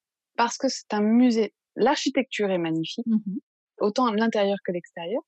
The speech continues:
Speaker 1: Faut savoir, encore une fois, l'accès y est gratuit. Là, c'est gratuit, y compris pour les visites des collections,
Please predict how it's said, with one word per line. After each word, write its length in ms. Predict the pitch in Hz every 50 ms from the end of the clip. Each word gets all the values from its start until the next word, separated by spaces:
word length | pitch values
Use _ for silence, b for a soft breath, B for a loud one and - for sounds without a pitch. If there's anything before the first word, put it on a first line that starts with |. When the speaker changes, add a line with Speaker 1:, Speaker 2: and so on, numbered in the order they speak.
| _ _ _ _ _ _ _ _ _ _ -
Speaker 1:
Faut 80 | 240
savoir, 380 | 233 - 220 196 202 254 339 370 - -
encore 300 | 208 196 - 185 170 170
une 120 | 175 180
fois, 220 | - - 277 - - - _ _ _ _ _ _ _ _ _ _ _ _ -
l'accès 720 | 202 196 190 185 180 180 - - - - 214 220 254 302 381 403 _ -
y 240 | 185 165 160 175 190
est 180 | 233 302 330 _ _ _ _ -
gratuit. 880 | - 185 190 202 208 254 311 - _ _ _ - - - - 226 208 _ _ _ _ _ _ _ _ _ _ _ _ _ _ -
Là, 300 | 220 254 269 285 277 262 233
c'est 160 | - 240 202
gratuit, 600 | 185 190 214 226 240 233 - - - 226 - - -
y 120 | 339 427 -
compris 380 | - 359 311 262 - 277 262
pour 160 | 226 - 214
les 120 | 196 185 185
visites 300 | 180 185 185 196 190 170
des 120 | 180 175
collections, 460 | - 180 170 170 - - - - 359